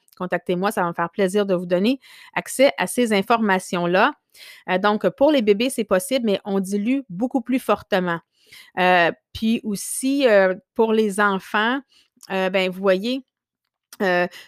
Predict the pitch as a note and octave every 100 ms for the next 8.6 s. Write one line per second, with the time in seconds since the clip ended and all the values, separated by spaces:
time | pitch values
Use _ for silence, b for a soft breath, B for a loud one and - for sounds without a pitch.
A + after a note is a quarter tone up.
0 | - F3 E3+ E3 G3 G3+ G#3 - G#3 G3
1 | G#3+ F3+ F3+ F#3 F#3+ G#3+ A#3+ A3+ B3+ A#3+
2 | C4+ A3 - - G#3+ G#3 A3 A#3+ A#3 G3
3 | G3 G3+ G3+ A3+ - b b - F3+ -
4 | B3 B3+ A3+ A3+ A#3+ A#3+ G3 G#3 G3 -
5 | - B3+ - - G#3+ A3 A3 G3 A3 G#3
6 | G#3 G3+ - - A3 G#3 F#3 - _ _
7 | _ F3+ F3+ F#3+ - - B3 A#3+ A#3+ A3+
8 | F#3+ G#3 G3+ G3 A3